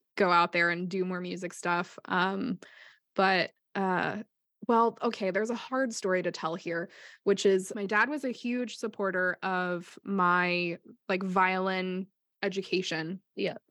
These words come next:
Speaker 1: So when I went to college, my very first semester there, he died from cancer, which I just say it, it's fine. Like, I don't
Speaker 2: Mm.
Speaker 1: need,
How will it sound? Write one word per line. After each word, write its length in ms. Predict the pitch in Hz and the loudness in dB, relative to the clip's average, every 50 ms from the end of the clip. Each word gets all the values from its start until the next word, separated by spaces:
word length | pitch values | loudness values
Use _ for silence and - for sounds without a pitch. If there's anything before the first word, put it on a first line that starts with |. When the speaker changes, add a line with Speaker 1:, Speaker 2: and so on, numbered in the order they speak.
| _ _ _ _ _ _ _ _ _ _ _ _ - - - | _ _ _ _ _ _ _ _ _ _ _ _ -20 -20 -14
Speaker 1:
So 320 | - - - 226 214 214 208 | -4 0 4 6 6 6 6
when 200 | 208 220 220 220 | 6 4 4 4
I 80 | 220 | 4
went 140 | 220 208 208 | 2 0 -2
to 60 | 214 | -6
college, 680 | - - 294 320 320 269 190 175 170 180 202 226 226 240 | 0 4 6 6 6 6 4 2 2 0 -2 -2 -4 -4
my 160 | 220 190 185 | -4 -4 -4
very 220 | 190 190 190 190 | -2 -2 -2 -4
first 280 | 185 - - 196 196 - | -4 -4 -6 -6 -6 -4
semester 360 | 202 190 175 175 - - 185 | -4 -4 -4 -2 0 -2 0
there, 300 | 180 180 165 165 165 180 | 2 2 2 2 2 0
he 240 | 202 - - 202 196 | -2 0 0 0 2
died 340 | 185 190 170 165 160 160 - | 2 2 2 2 2 0 -2
from 160 | - 285 285 | -4 -6 -4
cancer, 480 | - 214 185 165 175 - 175 180 208 269 | -4 -4 -4 -4 -4 -4 -2 -2 0 2
which 400 | 269 214 190 - - - - - - - | 2 2 2 2 -2 -6 -8 -10 -4 -2
I 280 | 185 175 180 185 185 - _ _ | 0 0 0 0 -2 -6 _ _
just 280 | - - 180 175 - - | -2 0 0 0 0 0
say 260 | - 214 185 180 175 | 2 2 4 4 4
it, 200 | 180 202 233 - - | 4 2 2 0 -2
it's 220 | - 190 190 - | -4 -6 -6 -6
fine. 540 | - - 180 175 170 165 175 196 226 240 233 - _ | -4 -2 0 2 2 2 0 0 -2 -4 -6 -6 _
Like, 220 | 190 180 170 - | -6 -6 -2 -2
I 80 | 170 180 | 0 0
don't 120 | 180 180 | 0 0
Speaker 2:
Mm. 40 | 185 | 0
Speaker 1:
need, 220 | 180 180 175 175 | -2 -2 -4 -6